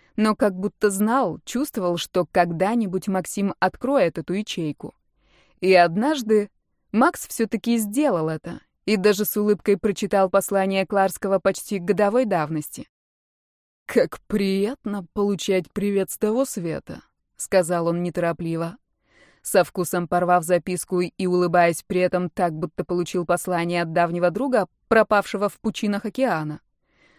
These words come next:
«Лучше немного опоздать, чем досрочно оказаться в аду».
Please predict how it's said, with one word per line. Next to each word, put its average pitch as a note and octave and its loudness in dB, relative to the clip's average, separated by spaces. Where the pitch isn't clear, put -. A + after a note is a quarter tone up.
«Лучше A#3+ 0
немного G#3 2
опоздать, G#3+ 2
чем E3 -4
досрочно F#3 0
оказаться F#3 0
в F3+ -2
аду». E3+ -2